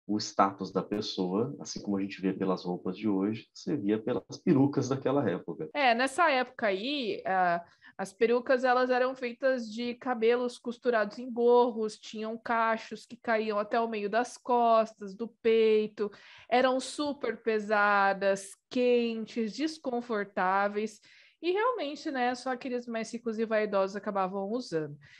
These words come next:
Speaker 2: Tem uma declaração interessante aqui do Samuel Pe-, Pepys. Ele, ele fez essa de-, essa declaração em mil seiscentos e sessenta e sete. Ele falou o seguinte:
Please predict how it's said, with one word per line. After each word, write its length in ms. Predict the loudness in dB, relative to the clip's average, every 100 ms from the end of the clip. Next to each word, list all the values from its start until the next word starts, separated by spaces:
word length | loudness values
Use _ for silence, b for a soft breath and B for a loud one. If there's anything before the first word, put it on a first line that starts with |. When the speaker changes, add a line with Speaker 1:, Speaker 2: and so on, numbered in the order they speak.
| b
Speaker 2:
Tem 120 | -4
uma 140 | -2 -2
declaração 540 | 0 2 2 2 -2
interessante 560 | 0 0 0 -2 -6 -6
aqui 280 | -6 -4 -4
do 140 | -4
Samuel 600 | -2 -2 0 2 0 -2 0
Pe-, 300 | 0 0 -6 _
Pepys. 680 | 4 4 2 -14 -16 -20 _
Ele, 540 | 4 4 4 0 0 0
ele 500 | 2 2 0 0 -2 -6 4
fez 220 | 4 4
essa 120 | 0
de-, 160 | 0 0
essa 220 | -2 0
declaração 680 | -2 0 4 4 4 2 2
em 20 | 0
mil 180 | -2
seiscentos 380 | -2 -4 -4 -6
e 60 | -4
sessenta 280 | -4 -2 -2
e 80 |
sete. 440 | 0 0 0 -2 -6
Ele 100 | -8
falou 300 | -4 -2 -2
o 40 |
seguinte: 600 | -4 -8 -8 -8 -10 -14